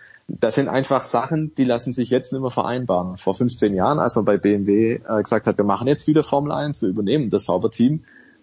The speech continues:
ähm, da war das schon im Prinzip auch nimmer ganz so salonfähig wie in den neunzigern, aber trotzdem hat man's noch machen können. Aber heute,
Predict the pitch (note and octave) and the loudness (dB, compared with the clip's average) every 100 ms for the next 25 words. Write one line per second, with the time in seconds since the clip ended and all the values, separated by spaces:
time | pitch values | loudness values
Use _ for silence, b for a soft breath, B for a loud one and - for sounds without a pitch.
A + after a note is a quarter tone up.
0 | - A#2 A2+ A2 G2+ - _ - G#2+ C#3+ | 0 2 2 0 -6 -12 _ -4 0 0
1 | C3 B2+ B2+ B2 C#3 D#3 D3 C3 B2+ B2 | 2 2 2 0 0 0 -2 -8 -4 -4
2 | B2 C3+ - G#2+ D3 D#3 - - C#3+ D#3+ | -2 -6 -4 2 2 2 -4 -10 -2 0
3 | E3+ C3+ B2 E3+ C#3+ C3+ A#2+ A#2+ C#3 - | 0 0 0 0 -2 0 2 2 0 0
4 | B2+ B2 B2 A#2+ A#2 G2 A2+ D#3+ F3 E3 | -2 -2 -4 -4 -2 0 -2 0 0 2
5 | E3 D#3+ - A#2+ A#2+ D3+ - C3+ C3 B2 | 0 0 0 2 2 0 0 -2 -2 -2
6 | B2 B2 A2 C3+ G#2+ F2+ E2+ F2 G2 F2+ | -2 -2 -2 -4 -6 -6 -6 -2 0 2
7 | F2+ D3 F3+ F3+ | 2 2 2 -2